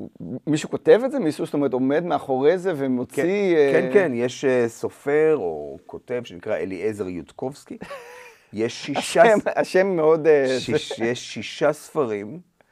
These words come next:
Speaker 2: כולם מתרחשים בשנה הראשונה של הארי בהוגוורטס.
Speaker 1: אבל באותו יקום, אה,
Speaker 2: באותו,
Speaker 1: על, על, על
Speaker 2: כן,
Speaker 1: הבתים,
Speaker 2: כן,
Speaker 1: אותם
Speaker 2: באותו
Speaker 1: דברים.
Speaker 2: הוגוורטס, כן. את, אותם דברים. ה-, ה-, הארי אחר,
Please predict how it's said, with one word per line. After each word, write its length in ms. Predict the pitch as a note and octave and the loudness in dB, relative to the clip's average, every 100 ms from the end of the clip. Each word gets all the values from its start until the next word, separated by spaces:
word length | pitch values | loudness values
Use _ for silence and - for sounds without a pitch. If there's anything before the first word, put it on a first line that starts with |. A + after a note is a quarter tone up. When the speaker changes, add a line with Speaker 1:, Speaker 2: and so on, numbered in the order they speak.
| _ | _
Speaker 2:
כולם 600 | - D3 B2 B2+ D3+ F3+ - | -2 4 8 8 6 -2 -10
מתרחשים 840 | G#2 G#2+ G#2+ G2+ - B2 A2 G#2 - _ | -12 -8 -8 -8 -10 -8 -8 -10 -16 _
בשנה 920 | - F#2 G2 B2 B2 - - G2 G#2+ | -20 -4 4 4 4 -2 -6 -4 -2
הראשונה 420 | G#2+ F#2+ - F#2+ F#2+ | -4 -6 -10 -8 -10
של 160 | G#2 G2+ | -12 -8
הארי 260 | F#2 F#2 | -6 -6
בהוגוורטס. 640 | D2 E2+ G2 A#2 C#3 E3+ B2 | -8 -10 -8 -8 -8 -10 -4
Speaker 1:
אבל 80 | C#3 | -2
באותו 280 | C3+ C3+ E3+ | 0 0 0
יקום, 500 | D#3+ D#3+ D#3+ D#3 C3 | 0 0 0 -2 -6
אה, 40 | G2+ | -2
Speaker 2:
באותו, 240 | A#2 A2+ | 2 2
Speaker 1:
על, 100 | A#2+ B2+ | 2 0
על, 320 | B2 - A#2 | -2 -2 -4
על 80 | - | 0
Speaker 2:
כן, 80 | G3 G3+ | 2 0
Speaker 1:
הבתים, 60 | - G3 | 2 2
Speaker 2:
כן, 160 | F#3+ | 2
Speaker 1:
אותם 200 | D3 D#3 D3+ | 0 0 2
Speaker 2:
באותו 200 | C3 A#2+ | 2 2
Speaker 1:
דברים. 280 | E3+ E3+ | 4 8
Speaker 2:
הוגוורטס, 920 | E3 E3 D3+ D3+ C#3+ C#3 C3+ - - - | 8 6 2 4 4 2 -6 -14 -20 -8
כן. 260 | C3 G#2+ G2+ _ _ - | -2 -2 -2 _ _ -4
את, 320 | B2+ C#3 A2+ - | 0 0 -2 -10
אותם 300 | F#2+ - G#2 | -4 0 0
דברים. 400 | G2+ G#2 E2 B1 | -2 -6 -6 -8
ה-, 60 | C#2+ | -6
ה-, 160 | C2 E2+ D#2 | -4 -4 -6
הארי 380 | F2 G2 A2+ A#2+ | 0 2 2 0
אחר, 420 | - F3+ B2+ D2 | -2 -2 -2 -4